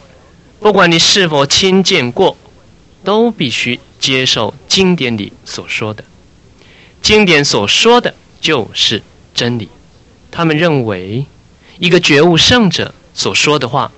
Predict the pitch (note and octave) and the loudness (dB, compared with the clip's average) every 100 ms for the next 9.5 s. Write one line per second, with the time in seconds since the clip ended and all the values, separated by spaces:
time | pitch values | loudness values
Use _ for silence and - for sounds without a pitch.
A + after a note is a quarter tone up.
0 | - - C#3+ A#2 - - G#2 F#2 - - | -20 -8 -4 -4 -4 -4 -4 -6 -18 -10
1 | - B2 A#2 - _ _ _ _ - - | -6 -4 -6 -10 _ _ _ _ -20 -20
2 | _ - - _ F3+ E3 C#3+ D3+ E3+ E3+ | _ -20 -20 _ 0 2 2 2 0 -2
3 | F#3+ F3+ D#3+ D3+ B2+ B2+ F3 C#3 C#3+ A2 | 0 2 2 2 -2 -2 -4 -4 -4 -6
4 | F#2+ F#2+ C3 C3+ C3+ B2 A2 D3 A#3+ - | -8 -4 -2 0 0 -2 -4 -4 -2 -2
5 | G3 C3 - - F3+ D3 G2+ - - G#2+ | -4 -4 -10 -4 -2 0 -2 -4 -4 -4
6 | - _ _ - A#2+ G#2+ - - _ _ | -10 _ _ -4 -4 -6 -10 -20 _ _
7 | - - - A#2 G2+ A2+ G#2 F#2+ A#2+ - | -20 -20 -14 -8 -6 -4 -6 -8 -14 -16
8 | - - - E3+ - D3 C3 C#3 C#3+ A#2 | -20 -20 -6 -2 0 -2 -4 -4 -4 -4
9 | G#2 G2 B2+ E3 D3 | -6 -6 -6 -4 -4